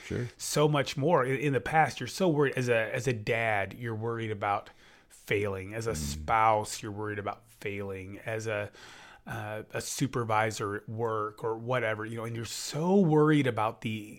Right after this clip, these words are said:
Speaker 2: the potential of failing that sometimes it keeps us from doing anything. It almost
Speaker 1: Mm.
Speaker 2: paralyzes us. And for me, officiating has taught me that failure is a moment. Failure may even be a chapter, but,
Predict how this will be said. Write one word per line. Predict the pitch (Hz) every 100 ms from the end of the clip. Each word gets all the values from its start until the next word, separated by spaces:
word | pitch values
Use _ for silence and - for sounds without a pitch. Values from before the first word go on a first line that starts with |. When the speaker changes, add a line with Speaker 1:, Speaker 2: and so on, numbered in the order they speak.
| 170 160
Speaker 2:
the | 131
potential | - 123 - - - 175 185 - 127
of | 104
failing | - 135 135 104 104
that | 110
sometimes | - 185 185 143 117
it | -
keeps | - 165 -
us | 151
from | - 107 101 120
doing | 123 131 101
anything. | 101 - 98 98
It | 110
almost | 135 160 69
Speaker 1:
Mm. | 65
Speaker 2:
paralyzes | - 127 127 107 104 - 107
us. | 113 - -
And | 131 120 -
for |
me, | 127 160 180
officiating | - 151 - 135 113 107
has | 101 -
taught | 120 117
me | 110 104
that | 101 - - - - - - - - - -
failure | 131 165 185 226 226 - - - - _
is | - 139 131 120 - _ _ -
a | 123
moment. | 120 113 98 95 - - - - _ _ _ _ _ -
Failure | 147 156 170 156
may | 139 175 196
even | 175
be | 151 127
a | 104 _ -
chapter, | - 139 127 - - 101 101 123 160 131
but, | 135